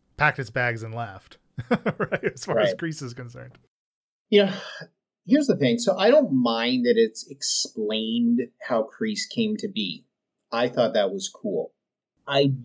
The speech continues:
Speaker 2: don't want to see this series end with three fully redeemed nice guy characters.
Speaker 1: Yeah, K-,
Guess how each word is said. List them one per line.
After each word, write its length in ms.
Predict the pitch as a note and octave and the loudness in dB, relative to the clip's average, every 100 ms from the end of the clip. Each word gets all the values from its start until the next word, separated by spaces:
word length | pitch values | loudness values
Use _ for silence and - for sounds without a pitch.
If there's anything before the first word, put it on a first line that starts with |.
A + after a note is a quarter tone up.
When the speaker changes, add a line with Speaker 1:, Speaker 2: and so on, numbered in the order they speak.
| - | 0
Speaker 2:
don't 320 | D3+ E3+ F#3+ | 2 2 2
want 240 | E3 D#3+ | 2 4
to 60 | D#3 | 4
see 260 | - C#3+ B2+ | 0 0 2
this 260 | A#2+ - | 2 0
series 400 | C3 A#2+ A#2+ A#2 A#2 | 0 0 2 2 2
end 400 | A2+ A2 G#2 G2 | 0 0 -4 -2
with 160 | G#2+ - - - | -2 -4 -16 -4
three 320 | A#2+ A#2 A2+ - | -2 -2 -4 0
fully 320 | A#2 A2+ G#2 | 2 2 -2
redeemed 540 | G#2+ F#2+ G#2 G#2 G2+ G#2 | -6 -6 -8 -6 -8 -6
nice 380 | G2 G2+ G2 - | -4 -4 -4 -2
guy 200 | G2 F#2+ - | -2 -2 -4
characters. 640 | G2 F2 - - - - - _ _ _ _ _ - | -6 -6 -8 -16 -16 -18 -20 _ _ _ _ _ -8
Speaker 1:
Yeah, 120 | C#3 | -8
K-, 160 | - | -8